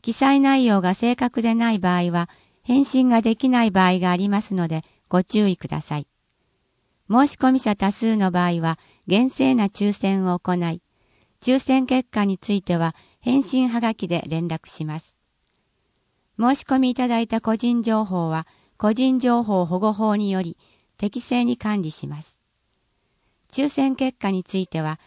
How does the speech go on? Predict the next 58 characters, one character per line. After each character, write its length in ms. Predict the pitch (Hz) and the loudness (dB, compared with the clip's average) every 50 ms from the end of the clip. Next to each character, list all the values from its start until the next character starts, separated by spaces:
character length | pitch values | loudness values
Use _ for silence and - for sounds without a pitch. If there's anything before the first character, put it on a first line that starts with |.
| _ _ _ | _ _ _
個 140 | - - 208 | -4 -2 -2
人 240 | 220 220 247 254 254 | 0 0 0 0 2
ご 140 | 233 233 226 | 0 0 0
と 120 | - 226 | 0 0
に 120 | 214 196 170 | 0 0 0
は 160 | 165 - - | -2 -2 -4
お 60 | 175 | -4
答 300 | - 202 202 - 202 196 | -4 -4 -4 -2 -2 -2
え 60 | 196 | -2
い 60 | 196 | -2
た 120 | - 202 214 | -4 -4 -6
し 140 | - - - | -6 -6 -6
か 100 | 202 208 | -4 -2
ね 120 | 214 220 | -2 -2
ま 120 | 214 208 | -2 -2
す 140 | 214 - 208 | -4 -4 -6
の 140 | 190 170 156 | -4 -4 -4
で、 160 | 156 156 - _ _ _ _ | -4 -6 -8 _ _ _ _
ご 140 | - 175 180 | -2 0 2
了 160 | 185 190 190 | 2 2 2
承 240 | 190 - - 170 165 | 0 0 -4 -4 -4
く 100 | - - | -6 -6
だ 140 | - 160 160 | -6 -6 -6
さ 160 | - - 156 | -6 -8 -10
い。 100 | 147 139 _ _ _ _ _ _ _ _ _ _ _ _ _ _ _ _ _ _ _ _ | -12 -12 _ _ _ _ _ _ _ _ _ _ _ _ _ _ _ _ _ _ _ _
キ 120 | - - 254 | -6 -2 -2
ャ 80 | 262 | -2
ン 40 | 269 | 0
セ 140 | - 233 220 | 0 -2 -2
ル 100 | 208 196 | -2 -2
が 120 | 180 180 | -2 -2
出 120 | 175 202 202 | -2 -4 -4
た 160 | - 185 190 | -4 -4 -6
際 280 | - - 185 180 180 165 | -4 -4 -4 -2 -2 -4
は、 160 | 165 160 - _ _ _ _ _ - | -4 -6 -8 _ _ _ _ _ -4
落 220 | 185 190 - - | -2 -2 -2 -4
選 240 | - - 233 247 254 | -2 0 0 0 0
者 140 | 240 226 190 | 0 0 -2
の 140 | 185 175 170 | -2 -2 -2
中 240 | 180 202 - 202 | -2 -2 -4 -4
か 100 | - 180 | -4 -4
ら 120 | 165 160 160 | -6 -6 -6
抽 260 | - - - 190 185 | -8 -8 -8 -8 -8
選 240 | - - 175 170 170 | -6 -6 -6 -6 -6
し、 280 | - - 175 170 - _ _ _ _ _ _ _ _ _ _ _ | -6 -8 -8 -8 -8 _ _ _ _ _ _ _ _ _ _ _
繰 120 | - - 220 | -6 -4 0
り 180 | 262 269 262 | 0 2 2
上 80 | 254 254 | 2 0
が 120 | 254 240 | 0 0
り 140 | 233 240 226 | 0 -2 -2
当 220 | - - 233 233 | -2 -2 -2 -2
選 280 | 233 - 185 180 175 170 | -2 -2 -2 -2 -2 -2
の 160 | 160 151 - - | -4 -4 -6 -6
電 280 | - 185 190 220 240 | -4 -2 -2 0 0
話 140 | 233 220 226 | -2 -2 0
連 220 | 220 226 233 220 | 0 0 0 0
絡 280 | 190 165 160 - - - | -2 -4 -6 -6 -6 -6
を 140 | 151 135 | -6 -6